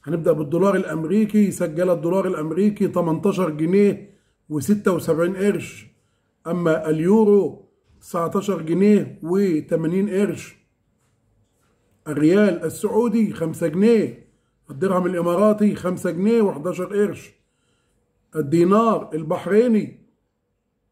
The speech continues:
تسعة وأربعين جنيه واتنين وسبعين قرش،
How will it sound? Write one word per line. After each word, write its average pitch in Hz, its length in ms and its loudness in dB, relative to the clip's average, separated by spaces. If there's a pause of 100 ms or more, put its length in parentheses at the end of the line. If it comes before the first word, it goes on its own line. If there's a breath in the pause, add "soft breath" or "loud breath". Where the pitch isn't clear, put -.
(600)
تسعة 170 300 2
وأربعين 170 380 0
جنيه 185 220 2
واتنين 196 320 2
وسبعين 175 420 -2
قرش، 196 400 -2